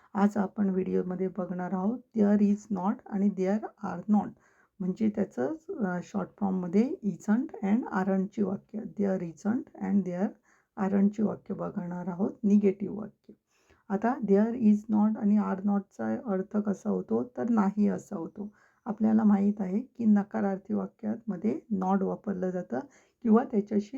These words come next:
रिलेटेड वर्ड्स पण येतात, म्हणजे no येतं, nothing येतं, never येतं, ते वाक्यात वापरलं जातं. त्याचप्रमाणे not आहे म्हणजे नकारार्थी अर्थ होतो, हे आपल्याला कळतं. तेच आपण आता आज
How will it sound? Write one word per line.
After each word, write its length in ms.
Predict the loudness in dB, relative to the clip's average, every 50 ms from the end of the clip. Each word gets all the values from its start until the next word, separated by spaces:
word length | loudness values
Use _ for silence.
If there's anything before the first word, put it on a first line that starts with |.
| -8 -2
रिलेटेड 520 | -2 0 2 2 0 0 0 0 -4 -4 -4 -4
वर्ड्स 400 | -4 -2 0 0 -2 -2 -4 -8 _ _
पण 140 | 0 0 0
येतात, 340 | 0 -2 -4 -6 -6 -6 -6 -4
म्हणजे 240 | -6 -8 0 0 2 4
no 240 | 4 4 4 4 2
येतं, 500 | -2 -8 -10 -8 _ -6 -6 -4 -4 -2
nothing 440 | -4 -4 -4 -2 2 2 2 2 0
येतं, 400 | -4 -8 _ -8 -8 -6 -6 -4
never 440 | -2 -2 -2 0 0 0 0 0 -2
येतं, 360 | -6 -8 _ _ -8 -8 -8 -10 _ _ _ _ _ _ _ _ _ -2
ते 340 | 0 0 0 -2 -4 _ _ _ _
वाक्यात 500 | -6 -4 -4 -4 -6 -6 _ -2 -2 -2 -2 -4 -8
वापरलं 520 | -8 -8 -6 _ -6 -6 -4 0 0 0
जातं. 340 | 2 0 -2 -6 -6 -10 -14 -12 -4
त्याचप्रमाणे 560 | 0 0 0 0 -2 -2 2 2 4 4 2
not 380 | 2 2 0 2 2 2 2 0 0
आहे 220 | -2 -4 -2 0 0
म्हणजे 360 | 0 0 -2 -6 -8 -10 -10 -12 _ _ _ _ _ _ _
नकारार्थी 640 | 0 0 2 2 2 2 2 2 0 -4 -2 0 2
अर्थ 300 | 2 2 -2 -4 -4 -4
होतो, 440 | -4 -4 -4 -4 -6 -6 -6 -10 _ -2
हे 80 | 0 0
आपल्याला 520 | 0 -4 -8 -10 -10 -10 -4 -4 -4 -6 -6 _ _ -2
कळतं. 360 | -2 -2 -2 -4 _ -18 -18 -18 _ _ _ _ _ _ _
तेच 200 | 0 0 0 -2
आपण 280 | -2 -4 -2 -4 -4 -4
आता 520 | -4 -8 -8 -6 -6 -6 -4 -2 -2 -2
आज 80 | -2